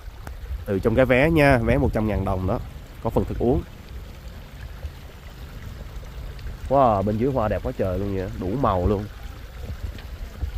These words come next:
À,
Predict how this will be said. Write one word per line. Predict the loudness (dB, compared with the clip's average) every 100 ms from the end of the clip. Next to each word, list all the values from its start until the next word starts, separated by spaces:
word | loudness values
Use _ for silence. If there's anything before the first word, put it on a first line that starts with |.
| -4 -6 -8 -6 -6 -6 -8 -8 -12 -12 -6 -6 -4 -6 -6 -10 -10 -8 -8 -8 -14 -14 -8 6
À, | 10